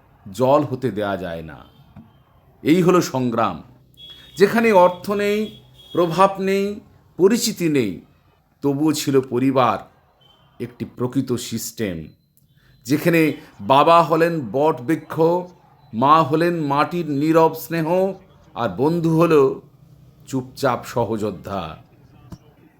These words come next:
তবে শুধু পরিবার কি পারে একা? না, পারে না। প্রয়োজন সমাজের, শিক্ষকের, স্কুলের জেগে ওঠা। স্কুল মানে শুধু পাঠ্য বই নয়,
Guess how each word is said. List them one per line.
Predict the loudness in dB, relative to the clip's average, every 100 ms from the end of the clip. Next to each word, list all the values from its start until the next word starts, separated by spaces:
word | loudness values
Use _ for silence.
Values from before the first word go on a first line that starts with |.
| 0
তবে | 2 2
শুধু | 2 2 2 -2 -8 -20 _ _
পরিবার | -2 0 4 4 4
কি | 0 -8
পারে | -2 0 2
একা? | 2 2 0 -2 -4 -12 _ _ _ -12
না, | -6 -4
পারে | -4 -4 -6 -6
না। | -10 -14 -20 -20 -20 -20 -20 -10 2
প্রয়োজন | 4 4 4 2 0 -6 -18 _
সমাজের, | -8 -4 0 0 2 0 0 -6 -20 _ _
শিক্ষকের, | -12 -6 -6 -6 -8 -2 0 0 -2 -8 _ _ -16
স্কুলের | -14 -6 4 4 4
জেগে | 2 -2 0
ওঠা। | -2 -4 -10 -10 -16 _ _ _ _ _ _
স্কুল | -8 -2 0
মানে | 2 2 2 0 -4 -14 _
শুধু | -10 -6 -4
পাঠ্য | -2 -2 -4 -6 -4
বই | -2 -2
নয়, | -4 -8 -10